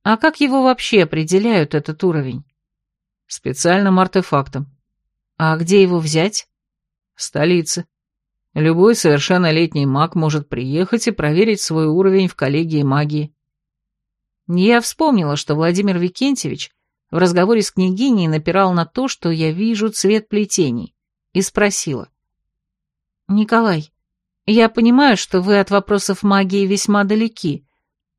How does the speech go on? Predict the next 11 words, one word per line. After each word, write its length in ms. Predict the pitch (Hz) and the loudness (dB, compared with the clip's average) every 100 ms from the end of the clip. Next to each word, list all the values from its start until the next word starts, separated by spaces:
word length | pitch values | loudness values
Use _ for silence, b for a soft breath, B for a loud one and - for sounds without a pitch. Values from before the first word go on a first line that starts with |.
| _ | _
но 360 | - 226 233 226 | 2 6 6 4
все 220 | - 269 | 0 0
же 100 | 226 | 0
вдруг 320 | 208 233 302 | 0 -2 -2
вы 100 | 208 | 0
знаете, 560 | 175 175 175 151 - - _ _ _ - | 0 0 0 -2 -6 -10 _ _ _ -6
есть 320 | 196 294 - | 0 0 2
ли 80 | 185 | 0
какие-нибудь 600 | 180 180 196 185 190 - | 0 -2 0 0 0 -4
косвенные 560 | - 233 - 160 160 | -2 0 0 -2 -2
признаки, 640 | 156 220 254 208 156 139 | -4 -4 -4 -4 -6 -10